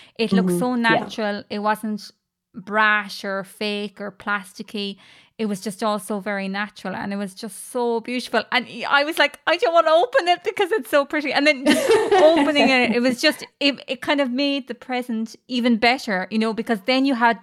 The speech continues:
Speaker 1: the
Speaker 2: Aw.
Speaker 1: actual beautiful products. But, like, it's so
Speaker 2: Yeah.
Speaker 1: important to have good packaging, in my opinion, because it's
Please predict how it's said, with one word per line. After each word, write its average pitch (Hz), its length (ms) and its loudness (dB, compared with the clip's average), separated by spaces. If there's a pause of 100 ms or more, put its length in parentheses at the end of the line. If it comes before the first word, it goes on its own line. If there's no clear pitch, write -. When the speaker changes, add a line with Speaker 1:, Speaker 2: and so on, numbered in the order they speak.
Speaker 1:
the 208 80 2
Speaker 2:
Aw. 226 40 4 (180)
Speaker 1:
actual 196 180 -4
beautiful 208 460 -6
products. 214 600 -4 (440)
But, 233 140 -2
like, 233 200 0
it's - 180 -12
so 269 240 -2
Speaker 2:
Yeah. 247 100 0
Speaker 1:
important 202 340 -4
to 208 100 -12
have 190 280 -4
good 196 200 -10
packaging, 208 420 -8
in 190 80 -4
my 202 140 -2
opinion, 208 380 -4
because 190 260 -8
it's - 180 -12